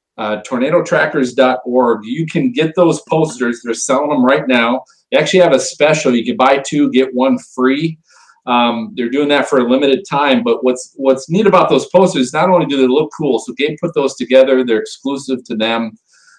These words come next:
but they're using the proceeds they make from any sales of these, they're using to help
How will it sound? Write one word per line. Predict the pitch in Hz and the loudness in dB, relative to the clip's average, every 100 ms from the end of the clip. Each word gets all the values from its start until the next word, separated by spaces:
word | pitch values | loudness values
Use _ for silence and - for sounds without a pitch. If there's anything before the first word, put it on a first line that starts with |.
| _ _ | _ _
but | 131 143 143 135 | 2 2 0 2
they're | 156 202 190 | 4 6 6
using | 190 180 165 135 | 6 4 2 -2
the | - | -4
proceeds | - 220 220 196 175 135 | 0 2 2 -2 -6 -4
they | 151 143 | 0 2
make | 131 156 170 - - | 2 0 -2 -4 -6
from | 139 131 | -2 0
any | 139 151 | -2 -6
sales | - 151 160 165 131 | -4 -2 0 -2 -2
of | 127 | 0
these, | 127 123 120 117 | 2 2 2 -2
they're | 127 123 | -2 0
using | 120 127 143 135 135 127 | 2 0 0 -4 -2 -2
to | - 120 | -2 -2
help | 127 | 0